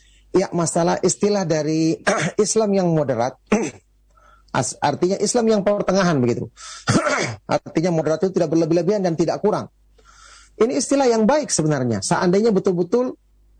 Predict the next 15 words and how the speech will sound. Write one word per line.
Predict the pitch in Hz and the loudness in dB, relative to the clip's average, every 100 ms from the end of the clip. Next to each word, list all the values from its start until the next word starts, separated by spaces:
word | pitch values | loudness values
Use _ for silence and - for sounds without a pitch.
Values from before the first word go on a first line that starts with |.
| _ 156 | _ 0
dipahami | 143 226 233 _ 175 156 208 240 | 2 0 -4 _ -2 0 0 0
dan | 185 180 | 0 0
dilakukan | 185 180 190 190 247 233 | 0 0 -2 -2 -2 0
sesuai | 220 196 226 208 | 0 2 2 2
dengan, | 202 240 294 - _ _ - - _ _ 170 | 2 0 -2 -10 _ _ -20 -20 _ _ 2
eh, | 185 185 | 2 4
lafaz | 196 214 - 247 | 2 0 -2 -2
daripada | 165 175 180 170 165 220 233 208 | -2 0 0 0 0 0 0 -2
<clears throat> | 208 196 180 | 0 -2 0
kalimat | 214 240 208 | 2 2 2
tersebut, | 226 - 247 - 170 | 0 2 0 0 0
makna | 185 208 | 2 2
daripada | 175 165 170 175 220 | 2 0 0 0 0
kalimat | 202 254 233 - | 0 0 0 0
tersebut. | 151 151 127 | -2 -2 -4